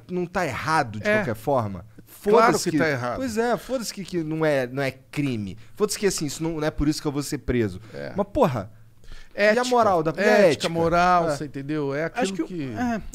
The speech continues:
Speaker 3: o Bolsonaro deu uma sorte muito grande, porque com a mídia, mídia social e com a proliferação de milhares e milhares de referências, o fator que ficou mais importante na, na, na, na pessoa pública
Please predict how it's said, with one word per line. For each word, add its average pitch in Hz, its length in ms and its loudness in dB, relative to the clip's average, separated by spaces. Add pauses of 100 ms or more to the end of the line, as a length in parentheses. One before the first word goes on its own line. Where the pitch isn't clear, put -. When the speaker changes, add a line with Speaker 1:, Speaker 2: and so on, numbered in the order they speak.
Speaker 3:
o 247 80 -4
Bolsonaro 330 460 2
deu 339 100 -2
uma 330 140 0
sorte 262 340 0
muito 269 240 -6
grande, 156 460 -6 (400)
porque 208 680 0 (320)
com 254 160 -2
a 262 340 0
mídia, 208 260 -4 (240)
mídia 180 300 -4
social 175 680 -2
e 175 60 -4
com 180 360 -6 (280)
a 170 60 -6
proliferação 190 680 -2
de 165 160 -6 (200)
milhares 220 580 2
e 202 40 -4
milhares 202 260 0
de 180 80 -4
referências, 190 800 -4 (520)
o 226 80 -4
fator 269 380 0
que - 80 -18
ficou 269 180 0
mais 302 300 4
importante 254 800 0
na, 190 260 -2
na, 170 240 -2
na, 147 440 -4
na 156 160 -8
pessoa - 280 -4
pública 247 540 -4